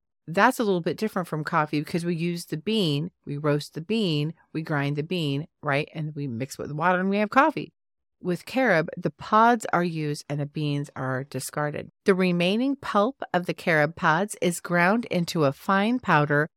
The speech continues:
which is the raw material for making carob chips. That carob powder can be used as is,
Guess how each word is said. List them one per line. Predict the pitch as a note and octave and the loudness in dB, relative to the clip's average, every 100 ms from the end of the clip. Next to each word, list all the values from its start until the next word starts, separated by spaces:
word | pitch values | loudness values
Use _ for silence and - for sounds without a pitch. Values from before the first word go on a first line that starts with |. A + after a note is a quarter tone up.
| _ _ | _ _
which | - B3+ - | 0 0 4
is | - A3+ | 4 4
the | A3 | 4
raw | F#3 E3+ D#3+ | 6 6 6
material | F3+ F#3 - F#3 D#3+ | 2 -2 0 2 2
for | D#3 E3 | 0 -2
making | D3+ C#3+ - B2 A#2+ | -2 -2 -4 -6 -6
carob | - A#3+ C#4 F#3+ | -4 -2 0 -2
chips. | - C#3 G#2+ - - _ _ _ _ | -4 -6 -6 -12 -20 _ _ _ _
That | F#3 B3 - | 4 6 4
carob | - A#3 C4+ F3+ | -2 -2 2 0
powder | - D#3 D3+ D#3 | 0 0 0 -4
can | - F3 | -2 -2
be | E3 | -2
used | D#3+ D#3+ A3+ C4 - | -2 0 0 -2 4
as | C3 F3 A#3+ | 6 6 6
is, | B3 E3 C4+ - | 4 2 0 -6